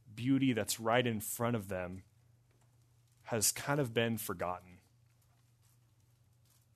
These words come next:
The awesome beauty of Jesus Christ should not be missed by anybody in this room this morning.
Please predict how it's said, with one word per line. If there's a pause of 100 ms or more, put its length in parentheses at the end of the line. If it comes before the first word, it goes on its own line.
(160)
The
awesome
beauty
of
Jesus
Christ (600)
should
not
be
missed
by
anybody
in
this
room
this
morning.